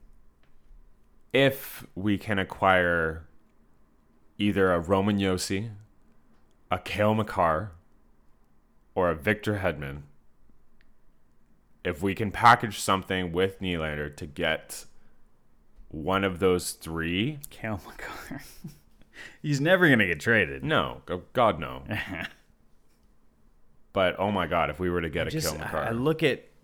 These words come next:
Speaker 2: William Nylander and his lack of physicality, his lack of size is just embarrassing.
Speaker 1: But he's so good.
Speaker 2: Yeah, he's a point per game player,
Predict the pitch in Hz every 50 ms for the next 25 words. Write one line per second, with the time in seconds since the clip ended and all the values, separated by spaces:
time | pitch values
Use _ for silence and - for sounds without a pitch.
0 | _ - - 117 113 104 101 101 98 98 95 92 90 90 87 87 80 76 76 87
1 | 90 87 85 101 104 104 101 92 - - - - - - - - - _ - -
2 | - - _ _ _ _ _ - - 87 92 110 120 131 147 143 147 151 117 98
3 | - - - 123 113 104 110 - - - 95 92 90 85 78 73 71 69 67 64
4 | - - - - - - - - 104 107 104 95 85 92 110 117 127 139 139 -
5 | 110 90 - - - - 107 104 107 101 92 80 73 67 67 65 - - - -
6 | - - - 104 92 - - - 107 101 - - - 90 85 76 - 80 78 90
7 | 95 87 - - 151 156 160 165 175 143 - - - - - - 180 180 180 165
8 | 151 123 101 - 120 127 143 170 170 156 117 87 78 71 71 71 - - _ _
9 | - - 170 170 156 147 135 123 - 151 147 139 - - 123 107 107 110 107 101
10 | 90 - - 127 131 123 107 90 80 78 82 87